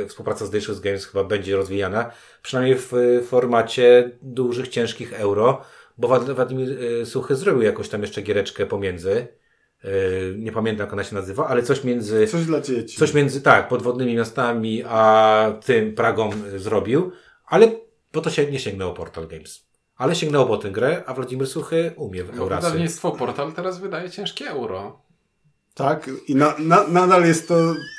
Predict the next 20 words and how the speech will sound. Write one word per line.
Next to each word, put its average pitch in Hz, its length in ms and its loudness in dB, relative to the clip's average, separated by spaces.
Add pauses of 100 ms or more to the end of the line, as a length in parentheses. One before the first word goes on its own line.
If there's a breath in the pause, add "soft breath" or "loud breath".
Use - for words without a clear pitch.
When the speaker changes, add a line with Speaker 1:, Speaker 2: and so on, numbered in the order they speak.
(500 loud breath)
Speaker 2:
dziwne 165 440 4
za 151 80 6
każdym 151 260 6
razem, 151 240 4
jak 139 140 -2
to 147 120 -2
mówię 139 280 2
albo 123 220 0
słyszę, 165 380 2
ale 135 260 4
takie 139 220 -2
są 131 140 0
fakty. 107 340 -10
Speaker 1:
Ciężkie - 680 -12
euro, 110 500 -8
wydawnictwo 98 480 -2
Speaker 2:
Portal. 104 120 -6
Speaker 1:
Portal. 85 480 -8
No, 214 380 -8
to... 156 100 -8